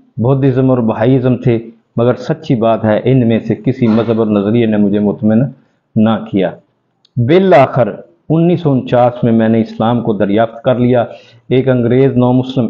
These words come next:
इस्माइल कोलन इवंस का इस्लाम पर लिखा हुआ एक पम्फलेट मेरे हाथ लग गया। इसके बाद दारुल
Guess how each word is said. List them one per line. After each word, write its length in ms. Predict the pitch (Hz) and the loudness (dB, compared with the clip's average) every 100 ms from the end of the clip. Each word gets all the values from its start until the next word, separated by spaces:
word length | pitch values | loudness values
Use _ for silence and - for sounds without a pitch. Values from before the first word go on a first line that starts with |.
| - | -4
इस्माइल 500 | 131 - 139 135 127 131 | -6 -2 0 2 0 -2
कोलन 340 | 131 131 139 139 131 | -2 0 0 0 0
इवंस 360 | 131 147 135 | 0 0 -4
का 160 | 139 127 - - | -2 -2 -2 -4
इस्लाम 340 | 131 - 127 131 | -8 -2 -2 0
पर 200 | 127 110 | -2 -2
लिखा 260 | 139 - | -4 -2
हुआ 100 | 131 | -2
एक 140 | 120 - | -2 -2
पम्फलेट 300 | 135 127 127 | -4 -2 0
मेरे 200 | 113 107 | 0 0
हाथ 180 | 95 90 | -2 -2
लग 160 | 101 87 | -2 -2
गया। 100 | 95 - _ - - - | -6 -8 _ -20 -12 -6
इसके 240 | 139 - | -4 -2
बाद 200 | 127 135 | 0 0
दारुल 320 | 123 131 139 | 4 2 2